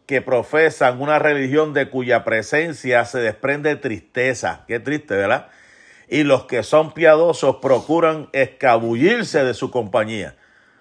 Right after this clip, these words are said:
No debe ser así con nosotros, ¿verdad?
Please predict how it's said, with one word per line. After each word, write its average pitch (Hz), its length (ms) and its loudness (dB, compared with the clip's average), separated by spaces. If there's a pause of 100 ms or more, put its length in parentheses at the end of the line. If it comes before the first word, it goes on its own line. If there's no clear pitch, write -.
(220)
No 131 320 2
debe 143 280 6
ser 131 240 4
así 131 320 -2
con 110 240 -4
nosotros, 87 520 -6
¿verdad? 104 300 -2